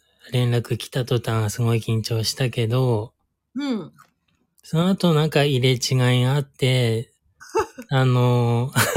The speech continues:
Speaker 1: <laughs> 改札の出口がちょっと違うところから出てきたらしくて、
Speaker 2: うん。
Speaker 1: いや、それで、あ、そっちかと思って、なんかその瞬間がちょっと気が抜けて、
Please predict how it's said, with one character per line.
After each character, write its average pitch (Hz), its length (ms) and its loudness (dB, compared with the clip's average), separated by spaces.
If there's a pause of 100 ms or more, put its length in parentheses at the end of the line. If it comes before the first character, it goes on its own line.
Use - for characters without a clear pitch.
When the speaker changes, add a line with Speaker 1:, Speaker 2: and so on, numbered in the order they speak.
(160)
Speaker 1:
<laughs> 233 440 0
改 165 200 2
札 156 340 0
の 156 480 2 (1040)
出 165 260 4
口 143 180 0
が 135 140 4
ち 139 100 2
ょ - 40 4
っ - 20 -6
と 139 80 0
違 117 320 0
う 113 60 0
と 117 120 -2
こ 127 120 -4
ろ 127 340 0 (260)
か - 120 -4
ら 117 140 2
出 113 140 -2
て 113 140 -8
き - 100 -16
た 117 120 -4
ら 117 120 0
し - 100 -4
く - 160 -20
て、 113 460 -4 (380)
Speaker 2:
う 247 100 -6
ん。 214 340 -10 (840)
Speaker 1:
い 175 60 -2
や、 139 80 0
そ 151 120 -4
れ 143 160 2
で、 139 360 2
あ、 135 120 0
そ 139 140 2
っ 123 40 2
ち 143 200 -2
か 123 180 0
と 123 80 -2
思 117 180 2
っ 110 40 -4
て、 - 180 -4
な 123 120 0
ん - 20 0
か 117 100 -2
そ 123 120 -2
の 120 160 2
瞬 120 200 0
間 120 120 0
が 117 100 0
ち 139 100 -2
ょ 127 40 0
っ - 20 -4
と 120 100 -4
気 117 180 -4
が 113 160 0
抜 110 160 -2
け 107 200 -4
て、 127 480 -2